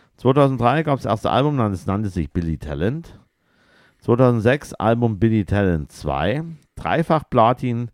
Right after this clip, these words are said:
Kanada, daraus auch dieser Song. Außerdem die Singles Devil in the Midnight Mass, Red Flag, Surrender. März zweitausendsechs gab's dann Info, dass Schlagzeuger der Band Aaron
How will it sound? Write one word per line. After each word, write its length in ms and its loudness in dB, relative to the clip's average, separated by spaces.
Kanada, 600 0
daraus 440 0
auch 240 -2
dieser 320 -2
Song. 380 -2
Außerdem 480 0
die 80 -2
Singles 420 -4
Devil 300 2
in 100 -2
the 60 -2
Midnight 340 -4
Mass, 340 -4
Red 240 0
Flag, 280 0
Surrender. 580 2
März 400 -2
zweitausendsechs 800 2
gab's 220 2
dann 160 -2
Info, 300 -2
dass 160 0
Schlagzeuger 680 2
der 120 2
Band 420 -4
Aaron 460 -2